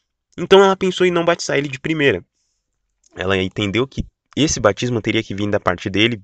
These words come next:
bem mais tarde e todo esse tipo de coisa. E aí, posteriormente, ele desenvolveu todos os problemas que ele desenvolveu, como eu disse. Ele não, ele não era casto, ele não era,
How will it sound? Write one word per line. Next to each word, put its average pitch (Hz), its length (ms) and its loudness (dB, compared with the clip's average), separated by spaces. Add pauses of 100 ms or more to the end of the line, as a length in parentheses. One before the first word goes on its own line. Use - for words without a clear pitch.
(120)
bem 107 280 -2
mais 95 460 -8
tarde 117 480 2 (400)
e 95 400 -4
todo 107 160 -2
esse 107 120 -6
tipo 120 200 -8
de 117 80 -10
coisa. 104 300 -2 (1040)
E 202 200 2
aí, 180 320 6 (1080)
posteriormente, 104 720 -2
ele 120 80 -8
desenvolveu 110 420 -6
todos 110 180 -10
os - 60 -20
problemas 113 360 -6
que - 80 -8
ele 113 80 -6
desenvolveu, 107 640 -4
como 95 200 -8
eu 92 60 -8
disse. 92 360 -10 (600)
Ele 104 500 -4
não, 107 400 -4
ele 117 260 -4
não 127 260 -4
era 107 220 4
casto, 95 580 -6
ele 95 160 -4
não 107 260 -2
era, 95 680 2